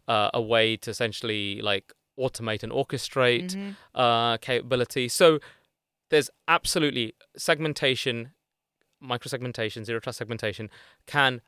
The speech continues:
Speaker 1: benefit from a number of upstream and downstream integrations. But
Speaker 2: Yeah.
Speaker 1: again, right, it's like, what do you, like, in order to achieve this first, like, this outcome, what do you need,
Speaker 2: Mm.
Speaker 1: right? Uh, like,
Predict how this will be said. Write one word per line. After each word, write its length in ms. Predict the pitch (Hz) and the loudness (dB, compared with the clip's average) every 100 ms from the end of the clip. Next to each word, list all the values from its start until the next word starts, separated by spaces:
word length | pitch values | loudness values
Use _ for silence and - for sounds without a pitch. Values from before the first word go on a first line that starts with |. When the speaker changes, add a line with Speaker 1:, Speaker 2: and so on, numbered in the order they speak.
| - | -20
Speaker 1:
benefit 800 | 120 147 143 143 - 117 - - | -4 2 2 2 -4 -4 -4 -8
from 400 | - 135 117 113 | -6 -2 0 0
a 120 | - 139 | -4 -4
number 580 | 143 151 170 165 123 - | -2 0 0 2 2 2
of 180 | 120 107 | -2 0
upstream 380 | 127 - - 120 | -4 -4 -8 -6
and 100 | 113 | -4
downstream 360 | 113 113 - 113 | -4 -4 -6 -10
integrations. 640 | 104 110 107 98 101 101 - - - | -8 -4 -4 -4 -10 -16 -20 -20 -4
But 140 | 170 | 2
Speaker 2:
Yeah. 40 | 160 | 2
Speaker 1:
again, 400 | 185 190 98 - | 4 0 -2 -6
right, 260 | 104 139 - _ _ _ | 0 2 2 _ _ _
it's 120 | 165 | -4
like, 120 | 175 | -4
what 300 | - 139 208 | -4 -8 -8
do 100 | - | -6
you, 100 | 208 180 | -4 -4
like, 220 | 127 123 - | -4 -6 -4
in 120 | 151 | -2
order 220 | 151 185 196 | 0 2 0
to 260 | - 165 151 - | 0 0 -2 -8
achieve 440 | - - 156 143 | -6 -2 -2 0
this 160 | 135 - | -4 -2
first, 380 | - 139 131 - - | 2 4 4 -4 -6
like, 180 | 117 - | -6 -6
this 140 | 135 | -6
outcome, 480 | 120 123 - 107 104 - _ | -2 -2 -2 -6 -6 -8 _
what 220 | - 160 156 | -2 0 0
do 100 | 156 | -2
you 80 | 131 | -2
need, 340 | 107 95 - - _ | -2 -4 -12 -20 _
Speaker 2:
Mm. 160 | 156 123 | -6 2
Speaker 1:
right? 180 | 127 - _ _ - | 2 0 _ _ -2
Uh, 240 | 139 127 | 2 4
like, 200 | - 127 | 4 2